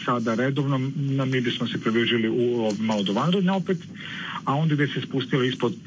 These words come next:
redovne, tu bi, e, još imali, da kažemo, priraštaj, e, do nešto iznad, e, iznad, da kažemo, redovne odbrane, uz, uz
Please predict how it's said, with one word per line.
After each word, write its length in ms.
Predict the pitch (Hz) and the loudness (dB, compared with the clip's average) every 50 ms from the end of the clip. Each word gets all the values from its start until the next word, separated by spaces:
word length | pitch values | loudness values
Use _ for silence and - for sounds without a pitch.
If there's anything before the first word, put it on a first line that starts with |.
| - - - - - | -14 -12 -12 -10 -2
redovne, 380 | - 131 151 151 170 165 151 135 | 0 0 2 4 4 2 2 2
tu 160 | - - 139 | 2 0 0
bi, 140 | 131 131 127 | 2 2 0
e, 40 | 120 113 113 120 120 123 120 117 117 110 | 0 0 -4 0 2 2 2 2 0 0
još 300 | 127 135 127 123 - - | 0 0 0 0 0 0
imali, 300 | 120 120 120 120 120 110 | 0 0 2 2 0 0
da 140 | 104 110 101 | 0 0 0
kažemo, 400 | - 117 113 101 110 117 110 98 | 0 0 0 0 0 0 0 0
priraštaj, 640 | 90 - 107 107 113 110 110 104 - 113 110 107 | 0 0 0 0 2 0 0 0 0 0 0 0
e, 60 | 92 - - - - - - - - - 107 104 104 104 107 127 147 127 120 120 113 104 | -2 -4 -6 -10 -12 -10 -10 -6 -2 0 0 2 2 2 0 -2 -2 -4 -4 -6 -4 0
do 180 | 120 120 117 107 | 0 0 2 2
nešto 440 | 101 104 110 113 - - 117 117 113 113 | 0 0 -2 -2 -2 -2 -2 -4 -2 -4
iznad, 400 | 117 107 101 98 107 110 110 98 87 - 110 107 107 104 92 - - - - - - - - | -4 -4 -2 -2 0 0 0 -2 -2 0 0 2 2 0 -2 -4 -8 -12 -12 -14 -14 -4 -2
e, 100 | 170 131 | 0 2
iznad, 320 | 131 127 117 110 - 110 98 | 2 2 2 2 2 0 0
da 80 | 95 | 0
kažemo, 360 | 87 - 101 95 113 110 98 | 0 0 0 2 2 0 2
redovne 380 | 95 104 107 104 127 120 113 101 95 - | 2 2 2 2 2 0 0 -2 -2 -2
odbrane, 420 | 127 117 120 139 190 233 208 190 180 | 0 0 2 2 2 2 2 2 2
uz, 120 | 226 226 151 - - 185 147 170 - - | 0 0 0 0 0 2 0 0 2 2
uz 140 | 196 208 | 2 2